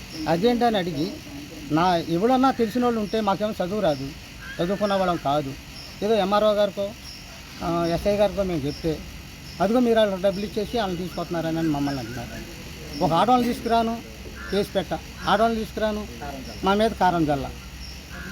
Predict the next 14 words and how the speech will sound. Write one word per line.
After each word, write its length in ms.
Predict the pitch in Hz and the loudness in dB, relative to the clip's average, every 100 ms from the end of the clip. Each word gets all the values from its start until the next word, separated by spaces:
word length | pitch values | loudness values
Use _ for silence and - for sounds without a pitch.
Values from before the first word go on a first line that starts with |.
| 185 | -2
ఇదండి 200 | 185 180 | 0 2
వాళ్ళ 160 | 147 | 0
పరిస్థితి. 1120 | 131 113 - 143 139 135 185 180 180 190 185 | -2 -8 -8 -8 -8 -8 -6 -4 -2 -2 2
అయితే 260 | 185 220 302 | 4 6 6
గ-, 480 | 214 202 - - 175 | 6 2 0 -4 -2
గతంలో 260 | 226 254 | 0 2
విఆర్ఓ 360 | 254 185 233 240 | 2 4 4 6
గారి 180 | 240 247 | 4 4
మీద 120 | 247 226 | 0 -2
పెట్టారు, 360 | 247 269 240 - - - - - - | -2 -2 -2 -6 -12 -14 -14 -12 -4
ఎస్ఐ 200 | 151 226 | -2 2
గారి 140 | 220 233 | 2 4
మీద 180 | 247 233 | 2 2
పెట్టారు, 320 | 247 269 208 | 2 2 0